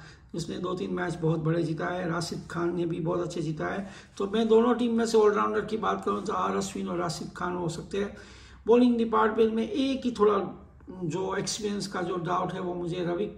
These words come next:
साई, जो रवि साई किशोर है and यश दयाल जी compared to the राजस्थान। राजस्थान में प्रसिद्ध कृष्णा है and युजवेंद्र चहल है and यहाँ पे यश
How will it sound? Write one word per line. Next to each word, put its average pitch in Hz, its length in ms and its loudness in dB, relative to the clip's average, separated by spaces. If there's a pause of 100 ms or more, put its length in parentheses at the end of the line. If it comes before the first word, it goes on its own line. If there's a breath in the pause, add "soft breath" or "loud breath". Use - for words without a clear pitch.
साई, 185 300 -6 (520)
जो 165 240 -2
रवि 185 280 -2
साई 180 260 -2
किशोर 165 420 -2
है 180 260 -2 (300 loud breath)
and 175 280 2
यश - 200 -4
दयाल 160 280 0
जी 160 200 -4 (260)
compared 196 460 0
to 196 60 0
the 185 100 -4
राजस्थान। 156 600 -2
राजस्थान 175 420 -4
में 175 400 -6 (340 loud breath)
प्रसिद्ध 190 320 -4
कृष्णा 214 480 0
है 196 440 -2
and 196 100 -2
युजवेंद्र 196 460 -2
चहल 185 340 -4
है 190 440 -8 (100)
and 160 280 0
यहाँ 175 240 0
पे 170 260 -2 (480 loud breath)
यश 214 340 4